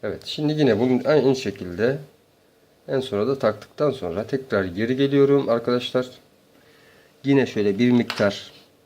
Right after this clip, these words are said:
renk aldıktan sonra, evet, şöyle elime gelirse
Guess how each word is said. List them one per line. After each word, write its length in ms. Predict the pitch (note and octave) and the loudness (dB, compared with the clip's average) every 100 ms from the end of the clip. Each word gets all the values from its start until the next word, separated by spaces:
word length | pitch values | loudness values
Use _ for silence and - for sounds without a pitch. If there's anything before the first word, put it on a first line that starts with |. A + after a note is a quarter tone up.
| _ _ _ _ _ _ _ _ - | _ _ _ _ _ _ _ _ -6
renk 360 | A2 A2+ - - | -2 -2 -4 -2
aldıktan 640 | G2+ F#2+ F#2+ - - B2 | 0 0 -4 -8 2 4
sonra, 600 | C#3+ - F#2 E2 F2+ B2 C#3+ - - - - - | 4 0 -8 -6 -2 0 0 -6 -12 -14 -16 -14
evet, 340 | - - G2 | -12 -10 -10
şöyle 400 | - - F2+ F2+ | -8 -8 -8 -10
elime 340 | E2+ F#2+ F#2 G2 | -10 -8 -8 -8
gelirse 460 | G2 F#2+ - - | -8 -8 -10 -8